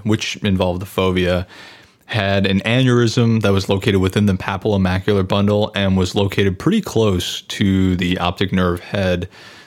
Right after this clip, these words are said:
The plan after joint discussion, uh, was to trial anti-V E G F. Now, after a series of bevacizumab times three, um, this patient actually achieved closure of the aneurysm and resolution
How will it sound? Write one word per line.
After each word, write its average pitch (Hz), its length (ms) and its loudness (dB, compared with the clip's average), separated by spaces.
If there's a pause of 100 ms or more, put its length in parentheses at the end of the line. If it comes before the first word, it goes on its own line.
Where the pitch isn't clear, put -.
The 101 560 2 (260)
plan 127 540 0
after 95 280 0
joint 95 280 2
discussion, 139 640 -2 (180)
uh, 98 340 2
was 98 340 2
to - 120 -10
trial 98 500 0
anti-V 90 480 -4
E 90 60 -4
G - 120 -4
F. - 320 -12 (400)
Now, 101 260 0
after 104 720 2
a 107 120 -2
series 104 500 2
of 92 340 0
bevacizumab 98 840 2
times 92 460 -2
three, 110 560 0 (340)
um, 92 360 0
this 98 120 0
patient 104 320 0
actually 98 320 0
achieved 92 380 -2
closure 107 400 0
of 98 80 -2
the 95 100 2
aneurysm 113 600 0
and 92 280 0
resolution 95 760 0